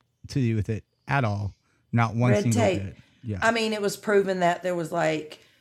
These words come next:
Speaker 2: I, I think it was close to six billion dollars for P T S D and suicide studies that didn't even get spent in a year. I mean, they got in trouble for that.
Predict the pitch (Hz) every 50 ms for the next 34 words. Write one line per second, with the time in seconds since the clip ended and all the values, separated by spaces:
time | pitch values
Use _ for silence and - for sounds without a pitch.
0 | _ _ _ _ _ _ - - 175 180 - - 170 160 165 180 175 170 190 175
1 | 165 - - 185 175 165 160 - - - 180 175 160 151 156 - - 180 170 -
2 | 170 165 180 175 170 170 165 160 160 160 160 165 165 165 160 156 156 - - -
3 | - 156 151 151 147 - 151 170 160 - 160 160 151 143 - - 170 170 160 156
4 | 160 160 160 - 151 156 147 147 139 - - 170 160 156 147 151 151 143 147 143
5 | 143 - - 151 147 147 143 139 143 165 151 156 156 165 165 165 156 151 151 151
6 | 143 147 - - - - - - 165 160 - - 156 156 147 143 143 139 135 135
7 | 139 147 156 165 165 165 175 175 190 180 - - 151 - 175 170 160 160 151 143
8 | 151 151 143 139 127 123 -